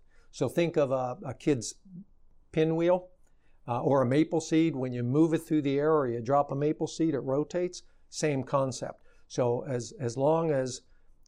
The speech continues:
uh, Juan de la Cierva's aircraft was moving forward, so it had a propeller on the front like a regular, uh, bi-, uh, bi-wing airplane in those days,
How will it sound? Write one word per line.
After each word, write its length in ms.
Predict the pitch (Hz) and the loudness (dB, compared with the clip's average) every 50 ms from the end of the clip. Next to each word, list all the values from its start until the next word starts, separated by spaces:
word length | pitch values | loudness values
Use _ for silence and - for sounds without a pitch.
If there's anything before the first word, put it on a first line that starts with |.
| - | -8
uh, 140 | - 123 120 | -4 -2 -2
Juan 240 | 123 131 135 143 147 | 2 2 2 2 2
de 160 | 135 131 131 | 2 0 0
la 80 | 127 131 | 0 -2
Cierva's 680 | 123 - - 127 123 131 135 135 120 123 120 117 - - | -4 -4 -2 0 0 0 0 0 -2 -4 -6 -8 -8 -2
aircraft 640 | - 131 135 139 135 - 139 131 127 123 - - 131 | 0 2 2 2 0 0 0 0 0 -2 -4 -6 -6
was 220 | 120 127 117 - | -4 -4 -4 -2
moving 380 | 123 127 135 135 123 127 120 120 | -2 0 0 0 0 -2 -4 -6
forward, 600 | - - - 123 131 147 180 214 220 247 220 - - | -8 -6 -2 0 2 2 2 2 2 0 0 -4 -14
so 240 | - - - 123 120 | -12 -6 -4 -4 -4
it 80 | 123 110 | -4 -4
had 160 | 127 127 123 | -4 -4 -4
a 40 | 120 | -6
propeller 480 | 95 98 - - 135 165 196 180 143 127 | -8 -12 -6 0 2 2 4 4 2 0
on 140 | 123 123 | -2 -4
the 80 | 120 117 | -6 -8
front 260 | - - 139 127 - | -6 -4 -4 -4 -4
like 200 | 139 127 123 - | -6 -8 -6 -6
a 40 | 117 | -6
regular, 520 | 110 131 139 131 127 120 117 120 123 - - - - - - | -6 -4 -4 -2 -4 -4 -4 -6 -6 -10 -12 -18 -20 -18 -12
uh, 220 | - 120 123 127 123 | -12 -10 -10 -10 -8
bi-, 260 | 101 131 123 127 147 - - _ - - | -6 -4 -4 -4 -6 -8 -14 _ -16 -14
uh, 120 | 151 147 - 156 147 131 | -14 -14 -14 -14 -14 -8
bi-wing 380 | 117 131 131 131 131 135 139 165 | -6 -4 -4 -4 -6 -6 -2 0
airplane 360 | 180 185 180 - 135 135 127 | 0 0 0 -4 -6 -6 -6
in 100 | 123 123 | -8 -8
those 200 | 123 127 117 - | -8 -8 -8 -6
days, 260 | 147 151 165 165 - | -4 -4 -4 -4 -8